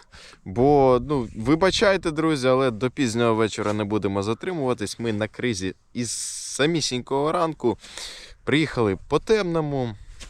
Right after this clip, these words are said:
і цілий день бігали, бурили товсту кригу. Так, замахалися за цілий день, що вже хочеться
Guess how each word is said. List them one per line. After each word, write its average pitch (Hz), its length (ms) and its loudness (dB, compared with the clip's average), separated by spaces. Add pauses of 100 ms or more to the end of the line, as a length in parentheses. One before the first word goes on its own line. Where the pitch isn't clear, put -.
(460)
і 123 160 -2
цілий 131 540 0
день 101 440 0
бігали, 113 600 0
бурили 117 640 -2
товсту 110 400 -6
кригу. 127 400 -4 (640)
Так, 120 260 0
замахалися 143 760 2
за 95 120 -2
цілий 101 360 2
день, 90 220 0
що 110 240 -4
вже 104 220 -2
хочеться 98 480 -6